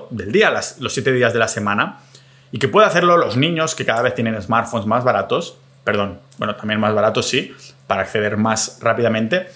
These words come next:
pero también más, más pronto, más jóvenes, en comparación con tener que salir de tu rutina del día a día y esforzarte, ¿no?, para encontrar pornografía,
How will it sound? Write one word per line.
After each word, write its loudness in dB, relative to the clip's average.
pero -6
también -2
más, -2
más -8
pronto, 2
más 0
jóvenes, 0
en 0
comparación 2
con 2
tener 0
que 0
salir 2
de 2
tu 4
rutina 4
del 4
día 4
a 4
día 2
y 2
esforzarte, 2
¿no?, 0
para 2
encontrar 2
pornografía, 0